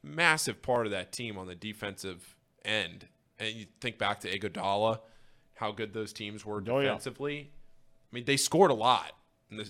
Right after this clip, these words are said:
Speaker 1: the reason they were so good was because of how well they shot the ball. But they also weren't that bad defensively either. And Draymond and Iguodala were a big part of that. So if you're gonna ask me whether I would rather have a player like him on my team or not.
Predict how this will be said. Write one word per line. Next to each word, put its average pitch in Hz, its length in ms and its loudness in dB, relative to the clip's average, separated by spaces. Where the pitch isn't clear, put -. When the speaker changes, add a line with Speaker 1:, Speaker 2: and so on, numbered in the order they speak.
Speaker 1:
the 120 100 -2
reason 123 340 -4
they 113 120 0
were 107 240 -4
so 107 220 -4
good 107 200 -2
was 95 160 -10
because 98 360 -8
of 92 80 -8
how 101 160 0
well 98 120 -2
they 90 120 -6
shot 98 260 -2
the - 60 -18
ball. 107 500 2
But - 100 -16
they 123 80 2
also 208 240 2
weren't 185 200 0
that 156 180 2
bad 127 240 2
defensively 95 640 -8
either. 117 380 -8
And 101 100 -14
Draymond 131 380 0
and 117 80 -4
Iguodala 107 560 2
were 95 140 -2
a 92 60 -4
big 98 200 -8
part 113 220 4
of 85 80 -2
that. 87 240 -6
So 104 540 2
if 127 100 -12
you're 139 80 -4
gonna 143 240 0
ask 117 320 2
me 110 100 -4
whether 101 320 0
I 98 80 2
would 95 140 -2
rather 101 240 0
have 101 360 -2
a 107 80 -8
player 117 340 -6
like 104 220 -6
him 104 220 -10
on 101 160 -8
my 98 120 -8
team 107 320 -12
or 85 140 -16
not. 85 420 -6